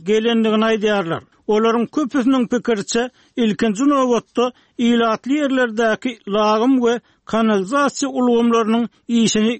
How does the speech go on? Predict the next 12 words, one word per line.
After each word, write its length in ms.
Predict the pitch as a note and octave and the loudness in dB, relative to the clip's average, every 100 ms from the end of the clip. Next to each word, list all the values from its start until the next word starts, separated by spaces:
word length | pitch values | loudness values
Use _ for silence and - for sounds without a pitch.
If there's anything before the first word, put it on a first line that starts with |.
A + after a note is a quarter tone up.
| - | -4
kämilleşdirmeli. 1160 | G3+ A3+ A3+ A3 G#3+ G3+ - G#3 G#3+ G#3 F#3+ - _ | -2 0 0 0 -2 -4 -2 0 2 0 -2 -6 _
Suw 200 | - D4+ C#4+ | -2 0 0
arasalaýjy 720 | C4+ - C4 B3 B3 A3+ A3 | -2 -2 -2 0 -2 -2 -2
desgalary 720 | A#3 - G#3 G#3+ G#3+ G#3+ A#3 - A#3+ | -2 -2 -2 -2 0 -2 -4 -6 -2
gurmaly. 520 | G#3+ A3 G#3+ G3 D3 - | 2 2 2 0 -4 -4
Arasalanan 880 | G#3 A#3 A#3 - G#3+ A3 A#3+ D4+ C4+ - | -4 -2 -2 -2 -2 0 0 0 -4 -2
suwy 260 | B3+ B3 A#3 - | 0 0 -2 -2
ekrançylyk 840 | A3 A#3 A#3 A3+ G3+ A#3+ C#4+ - | -2 0 0 0 -2 -4 -4 -2
ýerlerine 600 | B3+ A#3+ A#3 G#3+ A3+ A3 _ - | -2 0 -2 0 0 -2 _ -2
iýermek 580 | A#3 A#3 A3 A3 A3+ - | 0 2 2 0 -2 -2
bilen 300 | A3+ G#3 A#3 - - | -2 0 -2 -6 -4
ýeti 380 | G#3+ A3 C#4+ | -2 0 -2